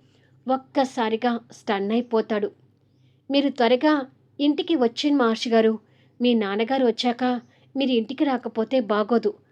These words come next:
ఉంటాను," అని చెప్పి అవంతి ఫోన్ పెట్టేసి వెళ్ళిపోతుంది. డేవిడ్ పేరుకి షాక్ అయిన మహర్షి కొన్ని క్షణాలకు తేరుకొని, "హలో, హలో అవంతి," అని ఫోన్ కట్ అయింది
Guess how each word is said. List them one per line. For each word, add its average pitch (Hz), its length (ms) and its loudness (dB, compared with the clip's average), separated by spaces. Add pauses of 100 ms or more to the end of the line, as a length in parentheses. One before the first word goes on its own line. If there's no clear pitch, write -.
(260)
ఉంటాను," 262 580 2 (520)
అని 302 180 4 (120)
చెప్పి 240 280 0 (240)
అవంతి 254 420 -2 (200)
ఫోన్ 247 280 2
పెట్టేసి 202 540 -6
వెళ్ళిపోతుంది. 214 640 -4 (880)
డేవిడ్ 277 500 6
పేరుకి 247 540 0 (460)
షాక్ 294 400 -2
అయిన 285 180 2
మహర్షి 226 540 -4 (600)
కొన్ని 302 280 4 (180)
క్షణాలకు 262 520 -2 (200)
తేరుకొని, 233 480 2 (420)
"హలో, 262 300 4 (420)
హలో 277 220 4
అవంతి," 294 360 4 (580)
అని 277 220 0 (240)
ఫోన్ 285 300 2 (140)
కట్ 214 260 -6
అయింది 247 340 2